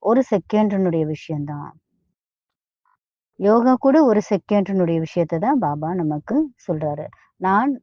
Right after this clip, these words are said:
பாபாவுடையவன், பாபா என்னுடையவன்.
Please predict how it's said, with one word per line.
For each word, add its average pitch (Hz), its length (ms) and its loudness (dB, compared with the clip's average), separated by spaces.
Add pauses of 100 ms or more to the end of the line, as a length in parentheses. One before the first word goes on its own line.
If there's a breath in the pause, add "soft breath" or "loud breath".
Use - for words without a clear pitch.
பாபாவுடையவன், 170 800 0 (160)
பாபா 175 400 -2
என்னுடையவன். 165 720 -6